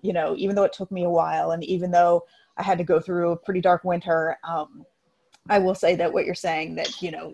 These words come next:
kind of layering this, this work on top of this resilience, on top of this, you know, this solid foundation, i-, is, is probably better.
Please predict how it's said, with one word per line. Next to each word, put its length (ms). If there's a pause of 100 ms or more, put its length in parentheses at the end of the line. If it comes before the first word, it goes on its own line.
(140)
kind 140
of 80
layering 760
this, 320 (320)
this 140
work 380
on 140
top 260
of 140
this 160
resilience, 640
on 120
top 280
of 180
this, 400
you 120
know, 160
this 160 (180)
solid 300
foundation, 680 (480)
i-, 120 (280)
is, 260 (100)
is 160
probably 380
better. 420